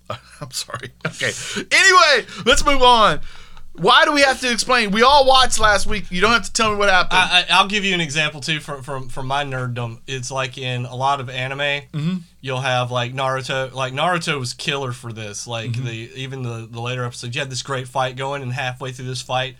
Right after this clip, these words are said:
Speaker 2: you've gotta go have the two characters stare at each other and go have a flashback of something. I watched it.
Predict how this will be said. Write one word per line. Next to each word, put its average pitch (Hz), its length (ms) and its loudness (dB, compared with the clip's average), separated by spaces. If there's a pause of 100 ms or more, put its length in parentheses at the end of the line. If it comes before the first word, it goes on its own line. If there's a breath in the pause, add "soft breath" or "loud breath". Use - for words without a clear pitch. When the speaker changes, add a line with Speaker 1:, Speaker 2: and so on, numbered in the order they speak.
(400 soft breath)
Speaker 2:
you've 135 120 -14
gotta 135 200 -2
go 131 320 -4 (240 soft breath)
have 131 180 -4
the 120 80 -6
two 131 160 -10
characters 131 460 -6
stare 143 320 -2
at 131 60 -8
each 131 180 -8
other 143 260 -4
and 135 260 -8
go 139 280 -2 (160 soft breath)
have 165 200 0
a 127 80 -2
flashback 160 840 0
of 131 100 -6
something. 147 320 -6 (100)
I 214 120 2
watched 165 400 -2
it. - 120 -14